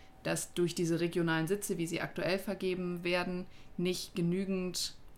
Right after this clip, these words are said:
die Länder aller Kontinente betrachtet werden, ist halt dem Punkt, ausgerechnet den Europäern jetzt noch eine zusätzliche zu-, Stimme zu geben mit dem Europäischen,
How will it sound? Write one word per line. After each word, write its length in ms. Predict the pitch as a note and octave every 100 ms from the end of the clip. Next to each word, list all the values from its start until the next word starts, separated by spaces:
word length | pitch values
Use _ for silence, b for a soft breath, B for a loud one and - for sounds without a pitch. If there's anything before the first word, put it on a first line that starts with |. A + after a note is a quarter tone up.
| - - - - - - - -
die 220 | F#3 E3+ F#3
Länder 300 | F#3+ G3 -
aller 200 | A#3 A3+
Kontinente 640 | A#3 A3 A3 G3+ A3 G#3+
betrachtet 560 | - - A3+ - A#3+ G3+
werden, 320 | G3+ G#3 G#3+
ist 240 | F3+ F3+
halt 120 | F3
dem 120 | E3+ E3+
Punkt, 300 | - F3 -
ausgerechnet 640 | G#3+ - F#3+ G#3+ F#3+ F3+
den 140 | E3+
Europäern 680 | E3+ E3+ E3 - G3+ F3 F3
jetzt 200 | F3 -
noch 120 | D#3+
eine 140 | F3+ D#3+
zusätzliche 580 | E3+ D#3+ D3+ - - D#3
zu-, 160 | -
Stimme 340 | - - D#3+ D#3+
zu 160 | E3
geben 280 | D#3+ D#3 D#3
mit 120 | -
dem 80 | E3+
Europäischen, 720 | - D#3 D#3 F3 D#3+ D#3 E3